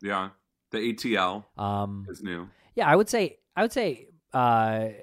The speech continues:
Speaker 2: most of them look good. I would just say the one with the red uh, on the shoulders is a little questionable until you see it on the field. And then the one with the red pants is, is a bit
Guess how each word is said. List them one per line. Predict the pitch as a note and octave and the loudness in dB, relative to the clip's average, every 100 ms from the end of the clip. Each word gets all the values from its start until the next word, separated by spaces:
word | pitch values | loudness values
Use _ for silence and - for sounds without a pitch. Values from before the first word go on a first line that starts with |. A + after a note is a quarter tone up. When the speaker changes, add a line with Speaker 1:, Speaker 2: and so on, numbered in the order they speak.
| - _ _ | -20 _ _
Speaker 2:
most | C3 B2+ C#3+ - | 0 4 4 2
of | B2+ | -4
them | B2 | -2
look | A#2+ A#2+ | 0 0
good. | B2+ A#2+ | 0 2
I | B2+ | 4
would | D3 | 2
just | D3+ - | 0 0
say | B2+ | 0
the | A#2 A#2+ | 0 0
one | B2 | -2
with | A#2+ | -2
the | A2+ | 0
red | A2+ A2+ A2 A2 - - - - F#2 | 2 0 0 -4 -10 -20 -20 -18 -6
uh, | A2+ G#2 | -2 0
on | A2+ | 0
the | A2 | 0
shoulders | - A2 G#2 A2 G#2 | -2 -2 0 -2 -2
is | G2+ | -4
a | |
little | G2+ G#2+ G2+ G2 - - - _ _ | -4 0 0 -2 -8 -20 -20 _ _
questionable | B2+ A#2 - B2 A#2 A2 | 0 0 0 0 2 2
until | G#2+ A2 | 0 -2
you | |
see | G2+ A#2 | -2 -2
it | |
on | G#2+ | -4
the | G2 | -4
field. | - G#2+ | -4 -4
And | G#2 | 0
then | B2+ | -2
the | C3 | 0
one | B2+ B2+ | -2 -2
with | A#2+ | -2
the | A2+ | 0
red | A#2+ A2 | 0 0
pants | - A#2 A2+ - | -2 -4 -4 -6
is, | G#2 | -8
is | G#2 F#2 G#2+ | -8 -6 -6
a | G2+ | -4
bit | G2+ F#2+ | -4 -4